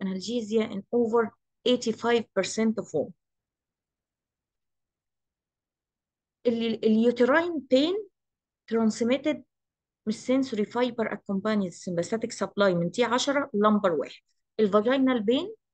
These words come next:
transmitted عن طريق ال pudendal nerve من sacral two ل sacral four nerve root. عشان كده ال effective epidural analgesia أو عشان ال epidural، آه، block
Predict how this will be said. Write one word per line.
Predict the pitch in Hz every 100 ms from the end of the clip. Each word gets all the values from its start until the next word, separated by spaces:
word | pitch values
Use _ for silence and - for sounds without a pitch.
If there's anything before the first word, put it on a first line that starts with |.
| _ 208
transmitted | 214 226 240 247 202
عن | 180
طريق | 180 208 247
ال | 180
pudendal | 190 240 247 208 196 226
nerve | 302 302 _ - _ -
من | 196
sacral | 220 262 226 208
two | 254 285 -
ل | 185
sacral | 190 226 214 202 185 175 - -
four | 226 233 190 175
nerve | 202 175
root. | 160 - - _ _ _ _ -
عشان | 185 - 269 254 226
كده | 240 170 - _ _ _
ال | 214 214
effective | 233 - 277 285 165 - _ _ _ -
epidural | 208 185 226 269 208 202 202
analgesia | 208 208 196 262 262 247 311 320 _ _ _ 254
أو | 262 196
عشان | 160 - 262
ال | 262 190
epidural، | 202 175 240 240 180 170 - _ _ -
آه، | 53 78 71 - - - _ _ _ _ _ _ -
block | 233